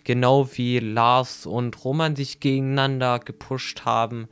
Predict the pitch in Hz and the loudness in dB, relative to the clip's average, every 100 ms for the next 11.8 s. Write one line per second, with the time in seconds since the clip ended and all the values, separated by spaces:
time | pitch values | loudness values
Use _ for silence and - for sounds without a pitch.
0 | _ 120 - 110 110 - 151 151 135 123 | _ -2 0 -2 -2 -2 -4 -2 2 2
1 | 120 127 127 120 117 113 151 180 175 170 | 2 0 -4 -4 -6 0 4 6 6 4
2 | 151 - - 151 143 117 113 - 120 - | 0 -6 0 2 2 0 -2 -4 -6 -6
3 | 101 - 117 151 180 170 - 143 143 - | -10 -8 0 0 2 0 0 2 2 0
4 | - - 135 135 - 143 151 202 226 139 | -16 -2 0 0 0 2 4 2 2 -4
5 | - - 127 135 180 185 - 123 - 120 | -4 -6 -4 -2 0 -2 0 -4 0 0
6 | 113 110 107 - 117 98 - 139 139 127 | 2 0 -2 -6 -4 -4 -2 -2 -2 -2
7 | 117 - - 107 104 160 127 107 104 104 | -4 -4 -8 -6 -2 0 2 0 -2 -4
8 | - 185 160 113 107 104 104 - 107 101 | 0 0 2 2 2 0 -6 -4 -6 -6
9 | 107 101 95 131 135 135 135 151 151 135 | -14 -20 -6 -4 -2 2 2 4 2 2
10 | 123 123 110 131 123 110 123 117 - - | 0 -8 -6 -6 -4 -2 -2 -4 -12 -16
11 | - - - 120 151 151 127 123 | -14 -14 -8 -2 0 0 0 -2